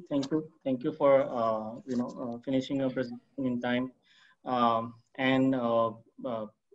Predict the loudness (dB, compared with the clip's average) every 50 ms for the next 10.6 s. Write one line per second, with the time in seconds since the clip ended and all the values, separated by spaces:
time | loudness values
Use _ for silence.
0 | _ _ -8 -4 -4 -4 -4 -4 -8 _ -16 -16 -16 -16 -16 -16 -14 -10 -10 -10
1 | -10 -10 -12 -10 -6 -4 -2 -2 -2 -2 -2 -2 0 0 2 4 4 4 2 2
2 | 0 -2 -4 -8 _ -12 -10 -6 -4 -2 -2 -2 0 -2 0 0 0 0 0 0
3 | 0 0 -2 -2 -2 -2 -2 0 0 0 0 0 0 0 0 0 -2 -4 -6 -10
4 | -14 -14 -16 _ _ _ _ _ _ _ _ _ _ -8 -6 -4 -2 0 0 0
5 | 0 0 -2 -2 -2 0 0 2 0 0 -2 -6 -16 _ -12 -8 -8 -6 -8 -8
6 | -12 -16 _ _ _ -4 -2 -2 0 2 2 2 0 -2 -6 _ _ _ -12 -10
7 | -8 -6 -6 -8 -8 -12 _ _ _ _ _ _ _ -18 -12 -6 -4 -2 0 0
8 | 2 2 2 0 0 -2 -6 -12 _ _ _ _ -20 -20 -12 -8 -6 -4 -4 -4
9 | -6 -10 _ -12 -10 -6 -4 -2 -2 0 2 2 2 2 0 0 -2 -6 -6 -6
10 | -8 -8 -6 -6 -8 -6 -8 -10 -12 -10 -12 -12